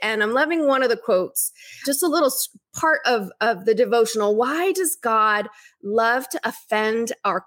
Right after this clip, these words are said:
comfort zones? Shocking our normals is part of his normal. Throwing cold water in the face of our comfort,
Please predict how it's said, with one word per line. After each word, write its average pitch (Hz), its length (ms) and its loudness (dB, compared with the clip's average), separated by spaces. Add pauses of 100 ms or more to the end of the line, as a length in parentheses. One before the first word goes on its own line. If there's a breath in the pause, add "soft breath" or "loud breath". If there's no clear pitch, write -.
comfort 233 540 -4
zones? 170 720 -4 (220 soft breath)
Shocking 302 720 0
our 233 160 2
normals 185 840 2
is - 160 -2 (120)
part - 380 -2
of 226 140 0
his 240 560 0
normal. 170 640 -2 (380 soft breath)
Throwing 320 420 4
cold 302 380 2
water 208 380 2
in 269 200 2
the 247 120 4 (140)
face 294 340 2
of 427 120 2
our 339 160 0
comfort, 185 640 -2